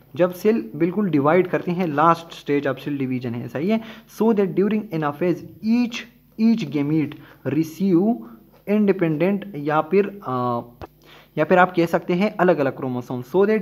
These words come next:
during anaphase each cell receive a different type, यानी कि independent type of copy। सही है, तो ये हो गया इसका, अ, इंडिपेंडेंट असॉर्टमेंट। तो एक को मैं बहुत ज़्यादा एक्सप्लेन करता हूँ, फिर दूसरे को इतना एक्सप्लेन करने की ज़रूरत नहीं होती। सही है?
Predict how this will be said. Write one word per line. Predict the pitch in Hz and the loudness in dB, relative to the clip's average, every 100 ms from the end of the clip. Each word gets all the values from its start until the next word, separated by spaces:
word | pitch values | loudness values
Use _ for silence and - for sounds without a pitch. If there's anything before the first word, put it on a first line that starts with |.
| 156 | 2
during | 160 202 247 - - - | 2 2 0 -4 -14 -4
anaphase | 196 208 190 185 214 - - 180 | 0 2 2 2 2 -4 -14 -4
each | 214 240 - - - | 0 0 -4 -16 -2
cell | 175 196 | 2 2
receive | 160 143 - 185 - - | 2 0 0 0 0 -4
a | 135 | -2
different | 143 151 202 226 226 - | -2 -2 0 0 -2 -4
type, | 143 185 - - | -2 -2 -4 -8
यानी | 143 151 | -4 -4
कि | 175 196 190 | -2 -4 -2
independent | 160 160 165 220 202 175 | -2 -2 0 0 2 0
type | 147 151 | -2 0
of | 185 202 - - - | 2 0 -2 -6 -2
copy। | 117 117 107 - - - | -2 -2 -10 -12 -20 -10
सही | - 165 | -4 0
है, | 240 247 - - _ _ _ _ _ - - - | 0 -2 -8 -20 _ _ _ _ _ -20 -20 -8
तो | 143 | -4
ये | 160 185 | 0 2
हो | 156 | 2
गया | 160 185 - | 0 -2 -4
इसका, | 165 - 190 190 - | -8 0 0 0 -2
अ, | 131 123 120 | -4 -4 -4
इंडिपेंडेंट | 127 123 135 135 123 | -6 -6 -6 -6 -6
असॉर्टमेंट। | 123 120 117 117 110 - - | -6 -6 -6 -8 -10 -18 -10
तो | - - | -8 -2
एक | 214 214 | -2 0
को | 208 | 0
मैं | 208 | 2
बहुत | 185 190 | 4 4
ज़्यादा | 175 190 | 4 2
एक्सप्लेन | 190 - 175 175 | 2 -2 -2 0
करता | 170 170 | -2 -2
हूँ, | 170 | -2
फिर | 165 | -2
दूसरे | 147 135 143 170 | -4 -6 -2 -2
को | 170 165 | 0 -4
इतना | 165 165 | -2 -6
एक्सप्लेन | 147 - 143 | -6 -8 -6
करने | 151 160 | -4 -2
की | 160 | -2
ज़रूरत | 127 123 139 | 0 -2 -2
नहीं | 127 113 | -4 -4
होती। | 113 113 113 | -6 -8 -8
सही | - 160 | -4 0
है? | 220 220 - | 0 -2 -10